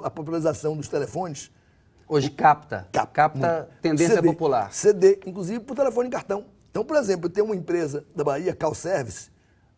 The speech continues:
Speaker 1: do Weber, que me acompanhou agora na campanha inteira. E acertou incrivelmente resultados. Hoje ele me deu boca de urna,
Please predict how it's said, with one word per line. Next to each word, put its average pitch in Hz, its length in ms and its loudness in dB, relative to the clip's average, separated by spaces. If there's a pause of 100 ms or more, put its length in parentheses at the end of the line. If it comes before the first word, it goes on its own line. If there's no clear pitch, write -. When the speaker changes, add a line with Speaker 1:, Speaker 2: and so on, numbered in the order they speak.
Speaker 1:
do 131 220 -4
Weber, 151 420 0 (520)
que 180 60 -4
me 233 80 0
acompanhou 247 520 0
agora 196 240 0
na 226 80 -4
campanha 233 320 -6
inteira. 233 380 0 (400)
E 220 80 0
acertou 269 560 -2
incrivelmente 277 800 -2
resultados. 208 600 -4
Hoje 240 220 6
ele 269 80 -8
me 254 60 -6
deu 214 140 4
boca 165 240 -4
de 156 80 -4
urna, 190 300 -2